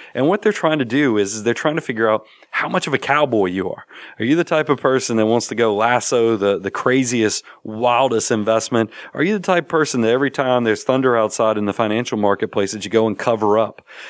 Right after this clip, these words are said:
And, and, but, and risk tolerance is very important. You definitely need to know where you are on the risk spectrum of what you feel comfortable with. However, there is a cousin of risk tolerance that nobody talks about. And it is, and I, I feel so bad for this, this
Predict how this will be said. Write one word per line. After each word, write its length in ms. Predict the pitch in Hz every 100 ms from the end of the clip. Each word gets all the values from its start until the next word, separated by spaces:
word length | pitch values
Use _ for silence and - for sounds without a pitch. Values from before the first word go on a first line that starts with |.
| -
And, 200 | 117 117
and, 360 | 123 135 - 135
but, 160 | 151 -
and 180 | 165
risk 200 | 185 220
tolerance 260 | 196 196 170
is 100 | 156
very 220 | 139 147
important. 360 | 139 180 156 104
You 120 | 139
definitely 400 | 120 143 165 185
need 140 | 143
to 80 | 131
know 440 | 123 113 107 113 -
where 260 | 113 127 139
you 280 | 135 135
are 220 | 123 120 117
on 120 | 113
the 100 | 104
risk 260 | 113 135
spectrum 420 | - 117 110 117 104
of 140 | 95
what 240 | 107 110
you 80 | 117
feel 180 | 104 104
comfortable 460 | - 156 - 113 101
with. 300 | 95 - - - - -
However, 760 | - 175 180 220 220 131 104 113 _ _ _ -
there 240 | 170 202
is 140 | 190 175
a 100 | 170
cousin 680 | - - 214 156 98 92 - _
of 140 | - 123
risk 240 | 156 151
tolerance 540 | 131 117 107 110 - _ _ _ -
that 140 | 269
nobody 640 | 226 220 240 214 143 123 131
talks 340 | 165 165 -
about. 260 | 104 98 -
And 140 | 131 190
it 100 | 208
is, 240 | 202 190 - - -
and 140 | - 185
I, 240 | 190 170
I 20 |
feel 220 | 170 208 185
so 340 | - 202 202
bad 540 | 185 175 160 110 110
for 160 | - 131
this, 240 | 135 123
this 280 | - 123 120